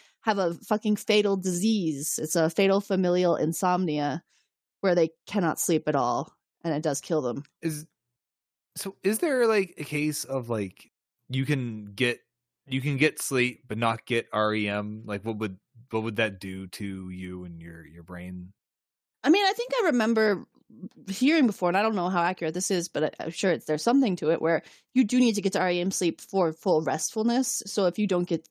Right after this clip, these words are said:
Speaker 1: if you don't get to, like, a dreaming sleep, then you, you're not gonna wake up feeling rested.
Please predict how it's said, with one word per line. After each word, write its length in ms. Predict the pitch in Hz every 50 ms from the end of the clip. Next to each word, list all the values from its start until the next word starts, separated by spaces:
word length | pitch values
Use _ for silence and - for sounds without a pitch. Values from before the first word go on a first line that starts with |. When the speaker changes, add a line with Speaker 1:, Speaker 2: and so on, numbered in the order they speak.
| _ -
Speaker 1:
if 100 | - 160
you 60 | 202
don't 160 | 185 180 180 160
get 160 | 151 151 151
to, 160 | - 165 151
like, 160 | 151 147 -
a 60 | 156
dreaming 480 | 160 - - 165 160 160 165 143 135 156
sleep, 360 | - - - 151 143 143 -
then 140 | - 151 160
you, 120 | 139 143
you're 100 | - 165
not 180 | 170 151 131 -
gonna 160 | - 127 127
wake 220 | 127 147 147 - -
up 160 | 131 - -
feeling 400 | - 156 131 131 113 123 151 160
rested. 560 | 151 143 - - - - 113 107 82 156 165